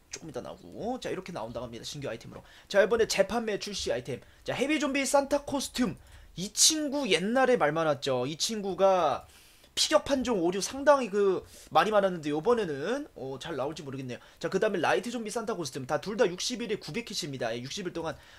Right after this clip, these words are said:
전 겨울 두 달 동안 좀 쓰라고 내놓은 것 같은데. 자, 이렇게 있고요. 자, 세 번째로 라이프 무기 상자. 요번에 또 라이프 무기. 저번에 첫 번째가 그 이상한, 어, 썬더-, 아, 첫 번째가 썬더볼트 뉴컴은 그런 것들이었고 두 번째가 이제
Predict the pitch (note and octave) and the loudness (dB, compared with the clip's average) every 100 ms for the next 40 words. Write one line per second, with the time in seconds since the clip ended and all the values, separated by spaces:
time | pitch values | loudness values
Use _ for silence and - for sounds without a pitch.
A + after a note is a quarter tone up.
0 | - D3+ B2+ - F3+ A3 D#3+ E3+ F#3 F3+ | -10 -10 -8 2 2 2 0 2 4 2
1 | F3 E3+ D#3+ C#3+ F#3+ F#3 F3 D3+ C3 D3 | 0 -2 -4 -4 2 4 2 -2 -4 -4
2 | D3 B2+ B2 D#3 B2+ C3+ - A#2+ A#2+ F2+ | -6 -6 -8 -8 -8 -10 -12 -14 -12 -10
3 | G2+ G#3 A#3+ - - - B2 A#3+ B3 C4+ | -6 -6 -6 -16 -20 -10 -2 0 0 0
4 | G#3+ G#3+ D#3+ A#2 F#3 G#3+ F#3+ C#3+ B2+ B2 | 0 2 2 0 0 -4 -8 -8 -8 -8
5 | A#2 A2 D3+ G3+ G3 F3+ A#2 D#3+ D#3+ D3+ | -6 -4 -2 -2 0 2 4 4 0 -4
6 | A#2+ B2 B3 C4 C4 G#3+ - C#4 D#4 C4 | -4 4 6 8 6 6 0 2 2 4
7 | A3+ A#3+ C4+ C#4+ - - - - E3+ F3+ | 6 8 8 6 -8 -20 -20 -8 -4 2
8 | B3 A#3 A3+ G#3+ F3+ D#3 B2+ - C#3+ C#3 | 4 8 6 6 2 -6 -8 -4 0 2
9 | C3+ B2+ A2 F#2+ - - D4+ C#4+ C#3+ - | 2 2 0 -2 6 8 8 10 8 6
10 | - - D#4+ F4 D#4 G#3 - D4 E4 E4 | -4 -4 -2 0 2 4 6 4 4 0
11 | D3+ E3+ - G#3+ D#3 D#3+ D3 C3+ A#2+ D#3+ | -4 -6 -4 -4 -4 -4 -4 -4 -6 -6
12 | G3 D#3+ F3 D3+ D#3 C3+ C#3+ | -8 -2 -2 0 -2 -2 -4